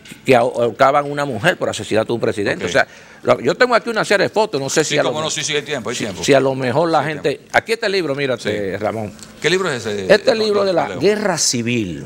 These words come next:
Speaker 2: Aquí.
Speaker 1: De la guerra civil
Speaker 2: Sí.
Speaker 1: de los Estados Unidos,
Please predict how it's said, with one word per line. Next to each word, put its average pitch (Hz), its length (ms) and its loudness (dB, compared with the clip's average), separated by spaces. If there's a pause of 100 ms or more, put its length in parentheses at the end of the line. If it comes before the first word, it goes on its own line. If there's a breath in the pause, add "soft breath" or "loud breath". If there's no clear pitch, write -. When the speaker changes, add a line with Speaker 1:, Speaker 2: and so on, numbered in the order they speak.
Speaker 2:
Aquí. 95 240 -6 (580 loud breath)
Speaker 1:
De 147 120 6
la 151 140 2
guerra 202 340 0
civil 117 560 -2
Speaker 2:
Sí. 92 260 -6 (180)
Speaker 1:
de 123 120 4
los 127 200 0
Estados 147 500 0
Unidos, 110 380 -2